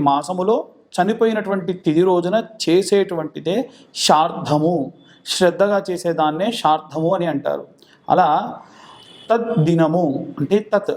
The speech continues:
ఆ యొక్క దినమును తద్దినము అని కూడా మన యొక్క పెద్దలు చెబుతూ ఉంటారు.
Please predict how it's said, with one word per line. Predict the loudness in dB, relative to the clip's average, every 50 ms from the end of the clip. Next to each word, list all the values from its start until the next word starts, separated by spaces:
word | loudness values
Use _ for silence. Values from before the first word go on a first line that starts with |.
| -4 0 2
ఆ | 2 2 2
యొక్క | 2 0 -2 0 0 0 0
దినమును | 0 0 -2 0 0 0 -2 -2 -2 0
తద్దినము | 0 0 0 -2 -8 -6 -2 -2 0 0 0 0 -2 -4 -8 -16 _ _ _ -4
అని | -4 -2 0
కూడా | 2 4 4 4 2 0 -4 -12 -18 -20 _ _ -20 -20 -20 _ _ _ _ _ 0
మన | 2 2 4 2
యొక్క | 2 0 0 -2
పెద్దలు | 0 0 2 2 4 4 2 2 0 -4 -8 -16 -20 _ _ -4
చెబుతూ | -2 -2 0 0 0 0 0
ఉంటారు. | 0 0 -2 -4 -6 -8